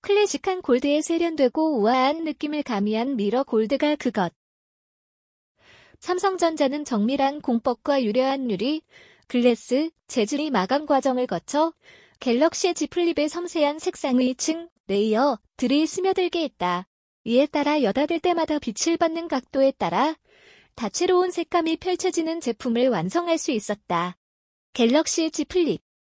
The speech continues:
패션 아이템으로서 완성도를 높이기 위한 갤럭시 Z 플립만의 스타일링 포인트는, 옷은 단순하고 간결하게 입되 갤럭시 Z 플립으로 강렬한 포인트를 주면 스타일의 멋을 더할 수 있다.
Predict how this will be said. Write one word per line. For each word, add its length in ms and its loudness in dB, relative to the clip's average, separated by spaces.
패션 340 0
아이템으로서 720 0
완성도를 680 0
높이기 460 -2
위한 320 2
갤럭시 520 0
Z 140 -6
플립만의 640 0
스타일링 580 0
포인트는, 640 -2
옷은 400 -2
단순하고 640 0
간결하게 640 0
입되 440 0
갤럭시 520 2
Z 120 -2
플립으로 500 -2
강렬한 520 2
포인트를 560 0
주면 420 -4
스타일의 560 2
멋을 360 0
더할 280 0
수 140 -2
있다. 520 0